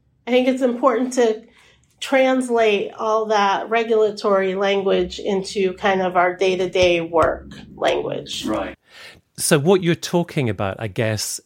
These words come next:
Speaker 2: is inculcating a culture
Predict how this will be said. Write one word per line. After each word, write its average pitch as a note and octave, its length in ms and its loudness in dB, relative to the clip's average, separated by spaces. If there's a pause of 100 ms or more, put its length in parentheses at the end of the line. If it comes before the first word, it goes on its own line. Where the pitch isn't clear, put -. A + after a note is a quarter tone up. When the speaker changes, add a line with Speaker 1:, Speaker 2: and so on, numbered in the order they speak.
(160)
Speaker 2:
is C#3 600 -2 (840)
inculcating D#3 800 2
a A#2+ 60 0
culture F#2 960 -4